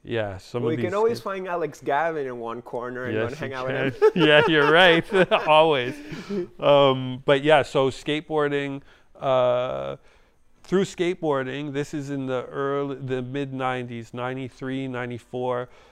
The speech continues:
Speaker 1: I started meeting, basically a friend of mine who I skated with, he knew some graffiti guys. So, th-, and that, that, this one graffiti guy knew other graffiti guys.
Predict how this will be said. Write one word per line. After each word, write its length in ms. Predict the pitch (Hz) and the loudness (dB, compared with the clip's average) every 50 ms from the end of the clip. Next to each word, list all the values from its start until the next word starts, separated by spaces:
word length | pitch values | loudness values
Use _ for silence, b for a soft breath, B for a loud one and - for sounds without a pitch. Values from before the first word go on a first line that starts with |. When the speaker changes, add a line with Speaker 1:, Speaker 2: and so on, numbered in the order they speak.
| b b b | b b b
Speaker 1:
I 100 | 135 120 | -10 -8
started 440 | - - 135 123 127 123 123 123 | -6 -4 -2 -2 -2 -2 -4 -6
meeting, 1000 | 123 120 127 131 131 131 127 127 127 127 123 120 123 120 120 117 - - 80 - _ _ - - - _ - - _ _ _ _ - - - | -6 -8 -8 -6 -6 -6 -6 -6 -6 -6 -6 -8 -8 -10 -12 -14 -16 -18 -20 -20 _ _ -20 -20 -20 _ -20 -20 _ _ _ _ -20 -8 -2
basically 640 | - 202 202 - - 190 160 - 170 165 160 156 151 | 0 0 2 0 -2 -6 -4 -2 -2 0 0 -2 -2
a 100 | 147 135 | -4 -4
friend 240 | - - 156 151 | -2 0 -2 0
of 40 | 151 | 0
mine 140 | 151 147 143 | -2 -2 -2
who 100 | 139 143 | -2 -2
I 60 | 135 | -4
skated 460 | 123 - - - 143 143 143 143 139 | -4 -6 -6 -6 -6 -4 -4 -6 -4
with, 240 | 143 143 143 143 135 | -4 -2 -2 -4 -4
he 160 | - - 135 | -6 -8 -6
knew 120 | 131 135 131 | -6 -6 -6
some 180 | - - 123 | -8 -10 -10
graffiti 380 | 117 120 113 - - 120 113 113 | -10 -10 -10 -8 -8 -10 -8 -10
guys. 380 | 113 - - - - - - - - - - - - - - - - - - - - - - - b b b b b b b b b b | -10 -10 -12 -12 -12 -16 -20 -20 -20 -20 -20 -20 -20 -20 -20 -20 -20 -20 -20 -20 -20 -20 -20 -20 b b b b b b b b b b
So, 400 | b - - 139 131 127 127 123 | b -4 0 2 4 4 2 0
th-, 180 | 120 117 117 120 | -2 -6 -8 -8
and 220 | - 131 123 120 127 | -6 -4 -4 -2 0
that, 200 | 139 135 131 127 | 0 0 0 2
that, 320 | 127 127 135 143 131 - - | 4 4 4 4 2 -2 -8
this 260 | - 123 127 113 - - | -4 -4 -4 -4 -2 -2
one 220 | 139 139 139 135 | -2 0 0 0
graffiti 400 | 123 127 117 - 139 135 131 135 | -2 -4 -4 -4 -4 -4 -4 -2
guy 280 | 131 131 127 131 131 131 | 0 0 2 2 2 0
knew 200 | 131 131 127 123 | 0 -2 0 0
other 220 | 127 131 131 123 | 0 0 0 -2
graffiti 440 | 117 120 107 - - 117 110 117 113 | -2 -4 -8 -8 -10 -10 -10 -8 -8
guys. 400 | 120 120 113 117 - - - | -6 -6 -6 -8 -8 -12 -16